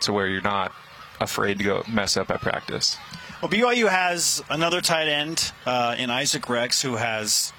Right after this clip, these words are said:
Speaker 2: big N F L dreams. And,
Speaker 1: Mm-hmm.
Speaker 2: I mean, according to Mel Kiper, who's the N F L guy for E S P N, he is, is on a lot of scouts'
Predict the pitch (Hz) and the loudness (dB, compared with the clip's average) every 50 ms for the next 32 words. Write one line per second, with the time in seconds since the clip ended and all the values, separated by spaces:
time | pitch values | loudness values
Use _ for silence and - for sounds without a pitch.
0 | 117 107 139 131 120 123 123 120 113 - 120 120 113 110 117 110 107 113 131 123 | -4 -2 0 0 0 0 0 -2 -2 -2 -2 -2 -2 -2 -2 -2 -2 -2 -2 -2
1 | 127 123 117 110 95 101 104 107 - - - 143 131 127 - 165 165 160 156 147 | -2 -2 -2 -2 -2 -2 -4 -6 -8 -6 -4 -4 -2 2 2 2 2 2 0 2
2 | 156 160 175 180 - 175 170 180 - 196 202 208 214 160 165 156 143 135 - - | 2 2 2 2 2 2 2 2 0 0 -2 -2 -2 -2 -2 -2 -2 -2 -2 -4
3 | 214 110 151 175 180 180 180 180 165 - 185 160 143 156 156 170 170 - 156 147 | -4 -2 -2 0 0 0 0 0 0 0 0 0 2 2 0 0 0 -2 0 0
4 | 156 160 160 - - 156 151 147 156 170 170 - 123 - 151 147 151 151 151 151 | 2 2 0 0 0 0 0 0 0 -2 -4 -6 -6 -4 -2 0 0 0 0 0
5 | 147 139 135 - - - 123 131 127 139 135 143 143 131 127 127 135 135 139 - | 2 2 2 2 2 0 -2 -2 -2 0 0 0 2 2 2 2 2 2 2 2
6 | - - - 120 120 127 127 117 - - - - - | 0 2 0 0 0 0 0 0 0 0 0 -2 -4